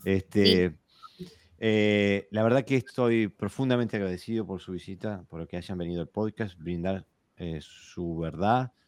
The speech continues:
Speaker 1: su actualidad, su camino. Como ven, la audiencia está, eh, nos han mandado un montón de, de, de saludos que no he alcanzado a, a, a leer. Eh, las preguntas, el, la gran, el gran interés que,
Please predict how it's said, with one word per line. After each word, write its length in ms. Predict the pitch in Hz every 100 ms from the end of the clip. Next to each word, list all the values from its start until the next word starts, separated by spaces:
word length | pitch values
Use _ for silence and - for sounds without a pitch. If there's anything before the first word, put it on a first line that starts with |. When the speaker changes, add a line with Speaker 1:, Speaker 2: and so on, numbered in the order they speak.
| _
Speaker 1:
su 380 | - - 87 82
actualidad, 500 | 78 - 80 90 101
su 280 | - 98 80
camino. 580 | 80 87 101 113 123 202 - - _ _ _ _
Como 240 | - 80 80
ven, 200 | 98 101
la 60 |
audiencia 460 | 82 80 95 - 90
está, 380 | 85 90 85 82 80 -
eh, 180 | 80 73 - 85
nos 200 | 82 -
han 100 | 90
mandado 260 | 85 92
un 60 | 90
montón 220 | 90 107
de, 200 | 101 92
de, 400 | 82 85 76 - 82
de 320 | 80 80 76
saludos 460 | _ - 87 98 95
que 120 | -
no 60 | 87
he 40 |
alcanzado 480 | 87 82 - 90 85 -
a, 200 | 85 80 - _ _ _ _
a, 160 | 82 80
a 140 | 82
leer. 420 | 80 85 101 113 - _ _ _
Eh, 440 | 82 80 78 78 -
las 200 | 87 85
preguntas, 720 | - 90 95 107 - 101 - -
el, 420 | 85 78 78 78 73
la 100 | 78
gran, 200 | 92 98
el 160 | 90 87
gran 160 | 104
interés 240 | 104 98 92
que, 140 | 90